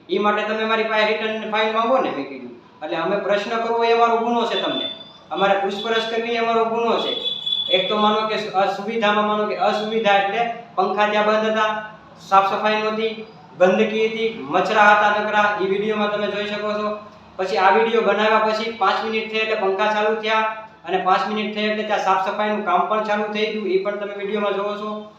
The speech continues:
એટલે આવી રીતનું હતું. આનો મુદ્દો મેં ઘણો ઉપાડ્યો, એમને કીધું કે, "ભાઈ, આ રીતનું તમે ન આવો, કરાય નહીં તમારે," એમ. અને બીજું એ કે મને પછી આ વીડિયો બનાવ્યા પછી મને ઘણા લોકોએ કીધું કે એસ ટી ડેપોમાં કોલ રિસીવ પણ નથી કરતા,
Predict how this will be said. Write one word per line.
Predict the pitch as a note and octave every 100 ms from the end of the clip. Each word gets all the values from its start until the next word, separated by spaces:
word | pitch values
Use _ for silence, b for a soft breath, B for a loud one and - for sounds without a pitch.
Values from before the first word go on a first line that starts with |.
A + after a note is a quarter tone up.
| B B _
એટલે | D#3+
આવી | E3+ F#3+
રીતનું | G#3 G#3 G#3 G#3
હતું. | G#3+ A3+ A3 - -
આનો | E3 F3+
મુદ્દો | F3+ F#3+ G3+
મેં | G3 G3
ઘણો | F3+ G3+
ઉપાડ્યો, | G3+ G3 E3+ E3
એમને | D#3 D#3+
કીધું | F3 F#3+ F3
કે, | D#3
"ભાઈ, | D3+
આ | D3+ D#3
રીતનું | E3 F3 F3+
તમે | F3+ F#3
ન | F#3+
આવો, | E3+ C3+ - - - - -
કરાય | F3 F#3
નહીં | F#3 F3+ D#3
તમારે," | D3 C3
એમ. | B2+ F3+ E3+ - - - - - -
અને | F3
બીજું | F3+ G#3 A3
એ | A3 G#3+ - - - -
કે |
મને | F3 G#3 G#3+
પછી | G#3+ A3+
આ | A3 G3+
વીડિયો | G#3 A3+
બનાવ્યા | G3+ G#3 G#3+ G#3+
પછી | G#3+ A3
મને | G3+ G#3
ઘણા | F3 F3+
લોકોએ | G3 G3+ G#3 G3+
કીધું | G#3 G#3 F#3 - - -
કે | F3
એસ | F3 F3+
ટી | A3 A3+
ડેપોમાં | G#3 G#3+ A3 A3 - -
કોલ | G#3 A3
રિસીવ | A3+ A3+ A#3 A#3
પણ | A#3
નથી | A3+ A#3 A3+
કરતા, | F#3+ - -